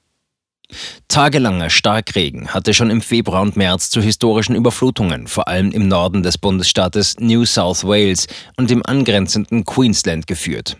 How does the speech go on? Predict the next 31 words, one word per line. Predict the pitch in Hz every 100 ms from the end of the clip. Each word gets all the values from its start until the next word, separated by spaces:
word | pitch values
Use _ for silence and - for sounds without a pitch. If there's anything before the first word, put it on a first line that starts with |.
| _
In | 131 135
Sydney | - 151 113 78
hatte | - 92 90
es | -
dabei | 92 95 92
zweieinhalb | 117 113 117 113 101
Wochen | 101 -
lang | 98 92
fast | - 117 - -
ununterbrochen | 131 117 104 85 87 104
geregnet. | 98 98 95 82 - - - -
Meteorologen | 98 92 107 98 92 107 107 110
sprachen | - 92 85 98
damals | 92 95 98
schon | - 113
vom | 113 104 101
nassesten | 107 - 120 - 107
Jahresbeginn | 92 73 82 - 92 87
in | 95
der | 90
größten | 104 104 - 113
Stadt | 113 107 -
des | 113 101
Landes | 95 95 95 - - -
seit | 107 123
Beginn | - 107 113 104
der | 82
Wetteraufzeichnungen | 104 - 82 - - 85 101 95 92
im | 113
Jahr | 104 87 -
achtzehnhundertachtundfünfzig. | - - 107 98 - 98 110 104 - - -